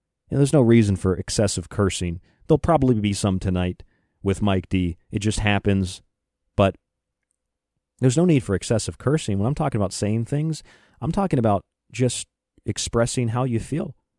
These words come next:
you know, saying things that are unpopular. That's what free speech is about. And as a radio host, I have a, an, uh, I have an opportunity and I have a requirement to share with you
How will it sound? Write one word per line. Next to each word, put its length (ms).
you 100
know, 200
saying 320
things 260
that 100
are 100
unpopular. 560
That's 300
what 120
free 200
speech 340
is 100
about. 340
And 320
as 200
a 80
radio 260
host, 340
I 140
have 320
a, 200
an, 140
uh, 240
I 100
have 100
an 80
opportunity 640
and 120
I 60
have 300
a 180
requirement 800
to 100
share 300
with 200
you 320